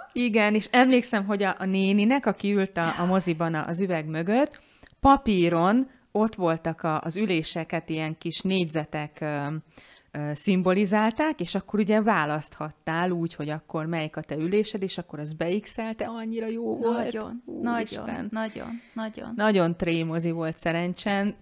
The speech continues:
Speaker 1: <laughs> de nagyon jó
Speaker 2: De milyen
Speaker 1: volt.
Speaker 2: jó, hogy volt.
Speaker 1: Nagyon jó volt.
Speaker 2: Én azt
Speaker 1: Úgyhogy
Speaker 2: gondolom, hogy aki most
Speaker 1: Bár én megvallom őszintén, hogy nekem az nagyon-nagyon sokat adott, hogy volt H B O-nk, hiszen ott volt az, hogy ott, ott jött be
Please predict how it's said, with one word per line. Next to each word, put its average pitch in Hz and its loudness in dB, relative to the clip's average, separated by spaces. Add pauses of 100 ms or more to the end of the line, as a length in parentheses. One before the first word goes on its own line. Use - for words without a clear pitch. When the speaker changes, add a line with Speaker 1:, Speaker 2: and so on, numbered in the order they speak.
(160)
Speaker 1:
<laughs> 190 0 (440)
de 185 2
nagyon 170 -4
jó 160 -4
Speaker 2:
De 208 2
milyen 208 4
Speaker 1:
volt. 175 2
Speaker 2:
jó, 165 2
hogy 165 -4
volt. 160 -8
Speaker 1:
Nagyon 175 -8
jó - -10
volt. - -14 (800)
Speaker 2:
Én 208 0
azt 220 4
Speaker 1:
Úgyhogy 311 0
Speaker 2:
gondolom, 240 4
hogy 196 2
aki 180 -4
most - -8 (800)
Speaker 1:
Bár 226 6
én 226 4
megvallom 240 2
őszintén, 202 -6
hogy 175 -6
nekem 180 -6
az 180 -2
nagyon-nagyon 175 -2
sokat 156 -10
adott, 143 -10
hogy 151 -10
volt 147 -12
H 151 -10
B 147 -10
O-nk, 156 -10
hiszen 170 -4
ott 220 2
volt 165 0
az, 170 -6
hogy 170 -6
ott, 202 0
ott 202 0
jött 185 2
be 220 4